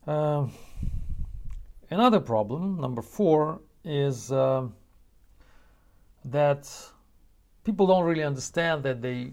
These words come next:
need to close the ticket, like I said before, and they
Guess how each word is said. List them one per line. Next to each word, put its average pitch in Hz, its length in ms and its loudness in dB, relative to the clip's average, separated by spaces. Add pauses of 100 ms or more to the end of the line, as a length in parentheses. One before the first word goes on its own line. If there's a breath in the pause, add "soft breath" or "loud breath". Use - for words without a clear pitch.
(120)
need 143 320 -8
to 143 80 -12
close 180 580 2
the 117 100 -8
ticket, 110 380 -10
like 107 200 -6
I 110 100 -4
said 110 240 -8
before, 151 380 -4
and 143 200 -4
they 135 180 -4